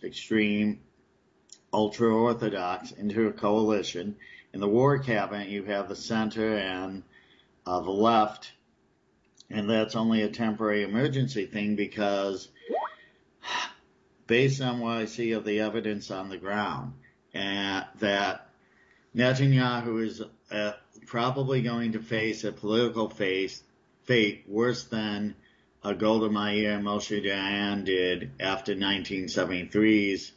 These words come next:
uh, disaster, uh, of not noticing the buildup for the Yom Kippur War. And Netanyahu's best defense, ironically, is the same as George W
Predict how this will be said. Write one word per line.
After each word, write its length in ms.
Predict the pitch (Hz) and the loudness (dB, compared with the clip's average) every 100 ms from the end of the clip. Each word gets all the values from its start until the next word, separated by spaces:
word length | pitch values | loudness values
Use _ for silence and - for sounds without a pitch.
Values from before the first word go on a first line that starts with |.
| _ _ _ _ - | _ _ _ _ -6
uh, 260 | 90 85 | -4 -2
disaster, 1080 | 82 92 92 87 85 82 - 76 80 98 135 - 95 85 - | -2 -2 0 0 0 -2 -6 -2 -2 -2 -6 -12 -10 -10 -8
uh, 400 | 82 80 78 76 69 - - - | -4 0 0 0 -6 -18 -12 -4
of 240 | 90 87 | -2 0
not 300 | 98 101 95 | 0 2 2
noticing 460 | 101 98 90 92 90 | -2 -2 -4 -8 -6
the 60 | |
buildup 440 | 80 98 95 92 - | 0 0 0 -4 -4
for 120 | 92 | -4
the 120 | 90 | -2
Yom 300 | 90 90 87 | -2 -2 -4
Kippur 460 | - 76 92 85 85 | -8 -6 -2 -2 0
War. 540 | 92 107 92 80 90 - - - - - _ | 4 6 6 2 -2 -10 -20 -20 -20 -20 _
And 280 | - 98 101 | 0 2 2
Netanyahu's 800 | 113 113 117 113 113 113 113 101 | 2 2 2 4 4 2 0 -2
best 400 | - 110 110 - | -2 -2 -2 -4
defense, 540 | 110 - 107 107 - - 92 | -8 -6 -4 -4 -8 -14 -10
ironically, 840 | 101 98 117 139 135 120 110 113 - _ _ | -6 0 2 4 4 2 -4 -4 -10 _ _
is 200 | 127 131 | -2 0
the 100 | 135 | -2
same 560 | 135 120 117 110 107 - | -4 -2 0 0 -2 -6
as 460 | 101 104 101 101 - | -4 0 0 0 -4
George 500 | - 92 90 90 - | -6 -4 -4 -6 -6
W 580 | 90 80 82 82 85 | -6 -6 -4 -2 -2